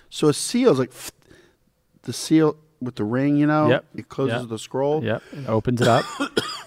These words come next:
Speaker 1: So anyway, it, it, it's going to open up these seven
Speaker 2: So,
Speaker 1: seals.
Speaker 2: so there's one scroll with seven seals on it,
Speaker 1: Right.
Speaker 2: right? Yeah.
Speaker 1: "And another angel came and stood at the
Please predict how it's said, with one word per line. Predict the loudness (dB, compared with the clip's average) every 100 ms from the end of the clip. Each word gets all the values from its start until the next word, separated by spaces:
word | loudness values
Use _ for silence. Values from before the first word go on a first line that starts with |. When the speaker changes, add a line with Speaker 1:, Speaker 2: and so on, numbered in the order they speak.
| -18 -20 -16
Speaker 1:
So | 2 4 6
anyway, | 6 4 4 2 -4 _ _ -6
it, | -2 0
it, | 0 -2 0
it's | -2 0
going | 2 2
to |
open | 4 2 2
up | 0
these | -2 -2
seven | 2 2 0
Speaker 2:
So, | 0
Speaker 1:
seals. | 2 2 2
Speaker 2:
so |
there's | 2
one | 8 8 6
scroll | 6 8 8
with | 6
seven | 4 4 4
seals | 4 4 4
on | 4 4
it, |
Speaker 1:
Right. | 4 4
Speaker 2:
right? | 0 -8
Yeah. | -10 -10 -12 _ -20 -20 -20 -20 -20 -10 4
Speaker 1:
"And | 8
another | 10 10 10 8
angel | 10 8 8
came | 6 6 8 8
and | 4
stood | 8 10 10
at | 6
the | 2